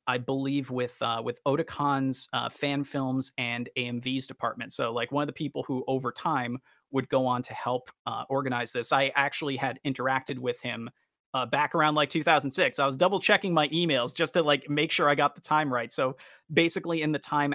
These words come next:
after, uh, we showed Final Fantasy versus Kaiju Big Battel at Otakon, I was in touch with this guy who did one of the other, uh, fan, fandom parodies that is worth a huge mention 'cause it definitely left an impression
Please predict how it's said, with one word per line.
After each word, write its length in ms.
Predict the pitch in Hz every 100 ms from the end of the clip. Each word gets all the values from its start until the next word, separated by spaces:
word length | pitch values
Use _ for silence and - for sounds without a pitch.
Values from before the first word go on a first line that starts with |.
| -
after, 680 | 127 131 - 117 117 113 -
uh, 220 | 127 117
we 180 | 120 127
showed 400 | - 139 135 123
Final 280 | - 131 131
Fantasy 380 | - 127 123 123
versus 300 | 123 - 135
Kaiju 380 | 135 127 120
Big 160 | 127 127
Battel 280 | 123 117 117
at 100 | -
Otakon, 460 | 170 127 - 117 113
I 80 |
was 120 | 117 127
in 80 |
touch 260 | 120 131 -
with 120 | 123
this 160 | - -
guy 260 | 131 123 123
who 100 | 127
did 340 | 123 131 127 - _ _
one 140 | - 139
of 80 | 131
the 140 | 131
other, 460 | 135 135 131 123 120
uh, 260 | 127 113 117
fan, 480 | - 143 127 131 127 - -
fandom 280 | 131 127 123
parodies 480 | 127 123 120 120
that 200 | - 117 - -
is 300 | 120 117 - _ _ _ _
worth 380 | - 135 135 131
a 40 | 123
huge 280 | - 123
mention 300 | 135 131 - 120
'cause 180 | 120
it 80 | 120
definitely 400 | - 131 131 123
left 300 | 113 127 -
an 80 | 123
impression 600 | 117 - 127 - 117 113